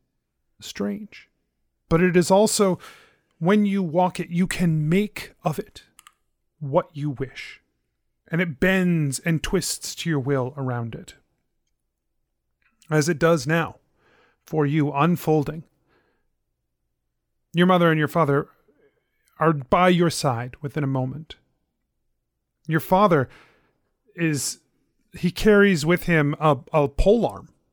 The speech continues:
uh, like a long ar-, halberd with a, you know, like an axe at the end of a long shaft.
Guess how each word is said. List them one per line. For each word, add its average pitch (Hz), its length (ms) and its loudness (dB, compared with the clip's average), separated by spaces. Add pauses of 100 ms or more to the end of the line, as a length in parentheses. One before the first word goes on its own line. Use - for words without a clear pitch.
(160)
uh, 143 280 -2
like 135 140 -4
a 139 80 -2
long 156 800 0
ar-, 143 240 0
halberd 131 480 0
with 131 160 -6
a, 123 320 -2 (220)
you 151 100 -6
know, 120 60 -8
like 117 160 -8
an 127 60 -6
axe 135 340 -2
at 131 80 -12
the 131 120 -4
end 123 120 -2
of 120 60 -8
a 127 40 -4
long 127 400 0
shaft. - 540 -4